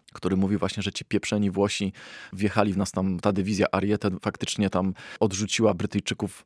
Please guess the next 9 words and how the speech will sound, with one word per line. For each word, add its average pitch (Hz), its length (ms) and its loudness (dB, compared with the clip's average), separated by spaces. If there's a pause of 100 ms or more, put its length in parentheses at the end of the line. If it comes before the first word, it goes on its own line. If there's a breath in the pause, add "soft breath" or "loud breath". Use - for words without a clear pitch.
z - 80 -2
kilku - 280 0
kluczowych 101 460 2
wzgórz 107 300 2
w - 80 -8
trakcie 104 340 0
kontrataku 98 720 0
brytyjskiego 120 640 0 (440 loud breath)
i 104 420 4